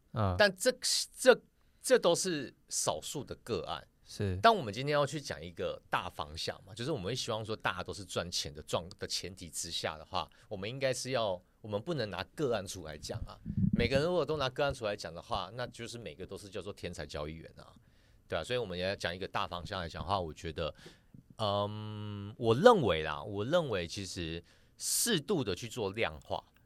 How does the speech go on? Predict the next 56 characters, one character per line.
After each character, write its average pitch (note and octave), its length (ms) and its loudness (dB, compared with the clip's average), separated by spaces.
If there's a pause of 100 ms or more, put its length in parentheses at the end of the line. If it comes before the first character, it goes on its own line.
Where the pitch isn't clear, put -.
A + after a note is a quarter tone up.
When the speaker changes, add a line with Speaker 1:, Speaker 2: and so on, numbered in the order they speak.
(280)
Speaker 2:
然 F2 120 -4
后 A2 160 2
跟 G#2+ 160 -4
适 D3 260 -4
度 A#2+ 180 -8
的 F2+ 140 -6
去 - 140 -8
往 E2 180 -6
程 E2+ 240 -8
式 A2+ 100 -10
交 F2+ 220 -4
易 G2 60 -6
的 E2 80 -6
这 - 100 -10
个 G2 100 -8
角 D2+ 160 -10
度 E2 120 -12
去 G#2 120 -10
思 - 220 -6
考 D#2 240 -12
来 D2 80 -10
讲 D2 100 -12
的 E2 80 -4
话， F2+ 60 -2
我 E2 80 -6
觉 F2 120 -10
得 D#2+ 40 -6
对 G2 180 -4
交 D#2+ 220 -6
易 D#2+ 60 -10
绝 D2+ 120 -12
对 E2 120 -10
来 C#2+ 120 -8
讲 - 240 -16 (120)
会 F2 180 -4
有 D2+ 80 -6
很 - 200 -16
大 D#2 160 -6
的 C2+ 100 -14
帮 - 180 -20
助。 C#2+ 260 -14 (220)
所 - 160 4
谓 E3+ 60 6
的 D3 80 6
量 D3 180 4
化， C3+ 100 4
就 B2 120 -2
是 A#2+ 160 -6
你 G2 120 -8
可 F#2+ 200 -8
能 E2+ 120 -8
可 G#2 80 -4
以 F#2+ 60 -4
去 G#2 140 -12
透 F#2 260 -6
过 F2+ 320 -6